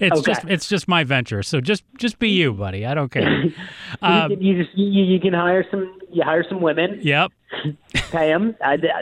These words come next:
Speaker 2: I hear it's a vast industry. That's
Speaker 1: So hold on, is the
Speaker 2: <laughs>
Speaker 1: league hiring the women here? I wanna be clear on who's, who's going to,
Speaker 2: <laughs> Yeah,
Speaker 1: uh,
Speaker 2: the league
Speaker 1: undertake this venture.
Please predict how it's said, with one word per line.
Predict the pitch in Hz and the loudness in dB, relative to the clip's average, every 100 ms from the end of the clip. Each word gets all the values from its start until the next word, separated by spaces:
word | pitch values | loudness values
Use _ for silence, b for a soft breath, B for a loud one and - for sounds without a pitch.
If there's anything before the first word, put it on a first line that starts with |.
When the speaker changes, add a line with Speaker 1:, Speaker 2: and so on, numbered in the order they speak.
| 160 | 0
Speaker 2:
I | |
hear | 156 165 | 2 2
it's | 160 | 2
a | 151 | 0
vast | 139 139 147 - | 0 2 0 -2
industry. | 151 147 139 - 151 156 | -6 -4 -6 -2 0 2
That's | 139 139 - B B B B B | 0 -2 -8 B B B B B
Speaker 1:
So | - 185 | -4 -2
hold | - 190 196 | 2 2 4
on, | 190 | 2
is | 160 175 | 0 0
the | 156 | 0
Speaker 2:
<laughs> | 143 | 2
Speaker 1:
league | 160 202 202 | 2 2 2
hiring | 185 208 214 226 220 | 2 2 4 2 2
the | 214 | 2
women | 220 226 226 | 2 2 2
here? | 196 233 | 2 4
I | 220 | 2
wanna | 175 180 | 2 2
be | 175 | 0
clear | 160 - 202 196 | 0 0 2 4
on | 165 | 2
who's, | 156 180 175 - - | 2 2 0 -4 -6
who's | - 185 - 571 | 0 2 2 2
going | 208 180 180 165 | 2 2 0 0
to, | - 170 165 | 0 2 2
Speaker 2:
<laughs> | |
Yeah, | 156 147 392 | 2 4 4
Speaker 1:
uh, | |
Speaker 2:
the | 330 | 2
league | 262 254 175 | 2 2 2
Speaker 1:
undertake | 254 240 - - | 2 2 0 0
this | 127 113 | 0 0
venture. | 156 139 - 110 95 | 2 0 0 -2 -4